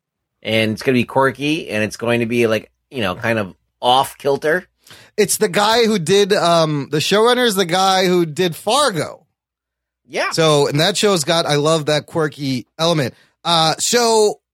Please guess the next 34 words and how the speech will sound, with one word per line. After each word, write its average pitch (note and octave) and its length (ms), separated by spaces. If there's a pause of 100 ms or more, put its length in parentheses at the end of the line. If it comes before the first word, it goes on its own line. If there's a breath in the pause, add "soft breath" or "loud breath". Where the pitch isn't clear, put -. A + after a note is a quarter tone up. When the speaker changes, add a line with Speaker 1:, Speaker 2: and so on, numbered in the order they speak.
Speaker 2:
there, A3 240
we B3 120
got D4 160
another F#4 220
bit G4 120
of C#4 80
news B3+ 220
about, G#3+ 340
there A#3 200
was D4 120
another A#3+ 320
plan A#3+ 240
for G#3+ 140
another G3+ 280
X-Men D#3+ 420
show B2+ 480 (240)
that F3 120
they F#3+ 100
were E3+ 120
pitching F3 460
around. D3 680 (300 soft breath)
Uh, D3+ 280
they G3+ 300
just E4+ 240
came A3+ 260
out G#3 180
and E3+ 200
confirmed, D#3+ 1000 (540)
uh, C#3+ 280
a D3 120
series F#3 560
that's E3+ 300
gonna G3 260
connect. D#3+ 680